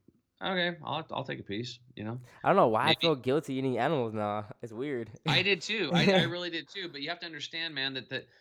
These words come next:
Speaker 1: that, um, the animals, if it's done properly, they understand their place in life, right? And
Speaker 2: That's a
Speaker 1: I
Speaker 2: bar.
Speaker 1: think if you honor them, like the Native Americans, you know, did, they,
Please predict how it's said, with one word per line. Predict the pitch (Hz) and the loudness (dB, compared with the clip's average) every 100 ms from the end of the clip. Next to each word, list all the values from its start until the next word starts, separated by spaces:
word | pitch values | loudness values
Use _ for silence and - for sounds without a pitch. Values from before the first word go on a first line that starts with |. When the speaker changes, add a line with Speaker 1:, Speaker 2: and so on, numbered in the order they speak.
| _ _ - | _ _ -4
Speaker 1:
that, | 131 - _ _ _ _ _ 131 | -4 -4 _ _ _ _ _ -4
um, | 127 120 110 107 _ - | -2 -2 -6 -12 _ -14
the | 131 131 | -8 -2
animals, | 147 160 180 135 117 117 | 0 0 0 -2 -4 -6
if | 127 131 | -8 -6
it's | 123 | -8
done | - 151 | -6 -6
properly, | 131 - 131 143 143 101 90 85 - | -6 -4 -2 -2 -4 -6 -8 -10 -8
they | 123 151 | -4 -2
understand | 147 127 117 - 123 127 117 | -2 -4 -4 -2 0 0 -2
their | 101 | -6
place | 95 - 113 110 | -6 -6 -4 -4
in | 98 90 - - 64 | -8 -10 -12 -20 -18
life, | 65 92 107 80 - _ _ - | -10 -4 -4 -6 -12 _ _ -10
right? | 95 101 98 - | -6 -6 -8 -6
And | 107 104 104 - | -2 -2 -2 -8
Speaker 2:
That's | 123 120 | -14 -10
a | 95 | -4
Speaker 1:
I | |
Speaker 2:
bar. | 104 | 0
Speaker 1:
think | 139 135 | 0 -2
if | 127 | -2
you | 123 | -2
honor | - 120 127 | 0 0 0
them, | 127 131 131 131 | 2 2 2 2
like | 107 101 | -2 -2
the | |
Native | 104 113 110 | 0 0 0
Americans, | 101 104 113 117 113 - _ | -2 -2 -2 -6 -8 -12 _
you | 117 | -4
know, | 113 | -2
did, | 110 113 113 | 0 0 2
they, | 98 | -2